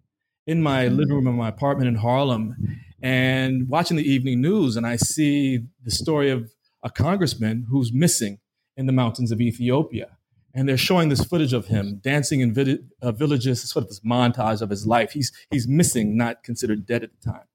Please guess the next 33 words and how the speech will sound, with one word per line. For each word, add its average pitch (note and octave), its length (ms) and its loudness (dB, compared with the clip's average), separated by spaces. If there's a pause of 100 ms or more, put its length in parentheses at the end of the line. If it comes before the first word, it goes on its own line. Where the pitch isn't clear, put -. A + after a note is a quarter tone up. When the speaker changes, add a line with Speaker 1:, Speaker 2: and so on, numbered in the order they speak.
(360)
Speaker 1:
He E3+ 120 -2
had D3+ 100 2
been C3 100 2
traveling A#2+ 540 0
to, A2+ 540 0
um, - 160 -12 (800)
southeastern C3 1000 0
Ethiopia B2 840 0 (300)
as A#2+ 120 0
part - 180 0
of G#2+ 80 0
a G#2 40 0
delegation A2+ 840 0 (300)
to, A#2+ 420 0 (260)
uh, A2 200 0
look C3 260 0
at A#2+ 160 -4
refugee A#2 400 0
camps, G#2+ 400 -6 (200)
Ethiopian-sponsored B2 800 0
refugee A2+ 360 2
camps A2 320 -2
that, - 260 -4
that A2 100 -2
were G#2 80 0
housing G#2+ 500 2 (220)
Sudanese B2+ 460 0
refugees G#2+ 540 -4
from G#2 160 -8
what's G#2 180 -2
now G#2 140 -2
South G#2 320 -4
Sudan. - 420 -12